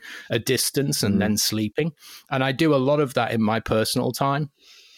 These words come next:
Speaker 1: So a lot of my adventures, whether they're in Nepal or Norway or wherever, are mini adventures. And, and, and that has always appealed to me more in the last ten years than,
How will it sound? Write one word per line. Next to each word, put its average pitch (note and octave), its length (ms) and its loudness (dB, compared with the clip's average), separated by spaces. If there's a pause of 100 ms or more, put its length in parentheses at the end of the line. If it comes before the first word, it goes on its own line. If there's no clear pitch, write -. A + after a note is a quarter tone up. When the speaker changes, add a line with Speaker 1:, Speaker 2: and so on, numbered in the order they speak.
(440)
Speaker 1:
So B2+ 200 2
a - 20 2
lot C3 220 2
of A#2+ 100 2
my A#2+ 180 4
adventures, A2 800 0 (420)
whether A#2+ 280 2
they're A2+ 260 4
in G#2+ 240 4
Nepal A#2+ 600 2
or G2+ 160 0
Norway A2+ 880 2
or A2+ 240 0
wherever, A2 580 -2 (300)
are A2 500 0 (600)
mini B2+ 480 2
adventures. A#2+ 720 -4 (280)
And, C#3+ 240 -4
and, D#3 200 -2
and D3+ 160 -2
that G3 160 -2
has C#3 120 -2
always C#3+ 420 2
appealed B2+ 400 -2
to B2+ 100 -6
me A#2+ 140 0
more A#2+ 460 2
in A#2 100 2
the A2+ 80 2
last A#2 260 0
ten A2+ 240 0
years A#2 520 0
than, A2 300 0